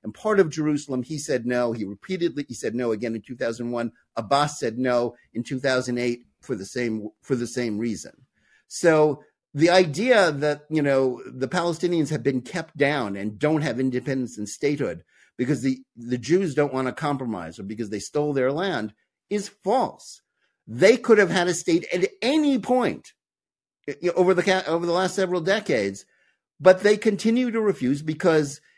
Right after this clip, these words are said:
accepting a state alongside Israel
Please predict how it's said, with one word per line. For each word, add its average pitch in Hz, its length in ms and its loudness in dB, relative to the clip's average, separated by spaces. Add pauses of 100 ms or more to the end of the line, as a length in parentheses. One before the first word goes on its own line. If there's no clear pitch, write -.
(140)
accepting 202 680 0
a - 60 0
state 156 320 0
alongside 156 680 0
Israel 143 640 -2